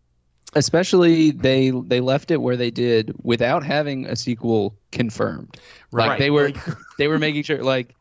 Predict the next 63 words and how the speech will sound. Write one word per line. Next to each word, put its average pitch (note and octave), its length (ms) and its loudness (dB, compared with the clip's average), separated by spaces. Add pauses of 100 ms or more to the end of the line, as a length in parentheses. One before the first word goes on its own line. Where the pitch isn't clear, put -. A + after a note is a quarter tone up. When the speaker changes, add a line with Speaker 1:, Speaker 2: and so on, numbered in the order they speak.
(120)
Speaker 1:
imagine C#3 500 -4
how B2 160 -4
hilarious A#2 460 -6
it A2 40 -4
would A2 160 -8
be A2 260 -6
to A2+ 100 -4
have A2 100 -4
the A2+ 80 -4
last A2+ 320 -2
line A2+ 220 -6
of A2 60 -8
the A2 80 -10
movie G#2 340 -6
be, A2 180 -4
"This A2 220 0
is B2 140 2
only A#2+ 280 2
the A#2+ 120 0
beginning," A2+ 500 -4 (220)
Speaker 2:
<laughs> - 180 -10 (160)
Speaker 1:
and G#2+ 200 -2
then G#2+ 320 -6 (200)
just D#3+ 180 -2
never C#3+ 240 -2
have A#2+ 180 -6
another C3+ 300 -6
movie. B2+ 300 -10 (100)
Speaker 3:
Turns G3 300 0
out E3+ 160 2
we D#3 100 0
didn't D#3+ 200 -6
s-, - 140 -20
do E3 220 -8
so D3 220 -6
good C#3 180 -4
in B2+ 80 -8
the A#2+ 60 -12
box C3 400 -2
office, A#2+ 600 -6
Speaker 1:
<laughs> - 0 -
Right, B2 360 -2
Speaker 3:
so - 40 -6
Speaker 1:
exactly. C#3 340 -4
Speaker 3:
that's E3+ 240 -6
the F3+ 100 -12
Speaker 1:
Just F#3 60 -4
Speaker 3:
last F3+ 320 -2
one. F#3+ 260 -2 (840)
Speaker 1:
Just - 140 -2
Speaker 2:
He D4+ 40 -2
Speaker 1:
shut - 140 2
Speaker 2:
had E3 240 0
Speaker 1:
down. - 80 -8
Speaker 2:
to C#3 80 -6
be C3 120 -8
confident A2+ 600 -8
that G#2 120 -4
it G2+ 60 -6
was G2+ 160 -12
gonna G2+ 180 -8
be F#2+ 120 -16
good. E2 360 -18